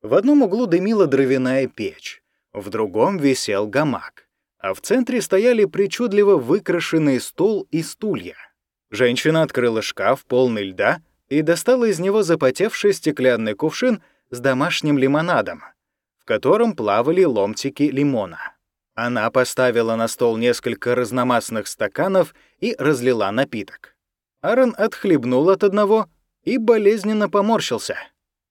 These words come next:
"Мозги замерзли", пояснил он. Кол внутренне поежился, припомнив сказки про пряничные домики и пожилых леди, и стакана не взял.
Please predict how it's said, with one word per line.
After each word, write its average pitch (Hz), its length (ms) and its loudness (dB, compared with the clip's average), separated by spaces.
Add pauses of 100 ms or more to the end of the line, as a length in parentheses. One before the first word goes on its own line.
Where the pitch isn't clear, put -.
"Мозги 208 480 0
замерзли", 170 560 0 (500)
пояснил 139 520 2
он. 120 200 0 (760)
Кол 160 440 4
внутренне 156 720 0
поежился, 147 880 2
припомнив 139 640 0
сказки 147 500 -2
про 131 220 2
пряничные 131 720 0
домики 139 520 0
и 123 120 0
пожилых 143 560 2
леди, 127 480 0 (440)
и 247 100 -4
стакана 127 580 0
не 160 160 0
взял. 107 280 -6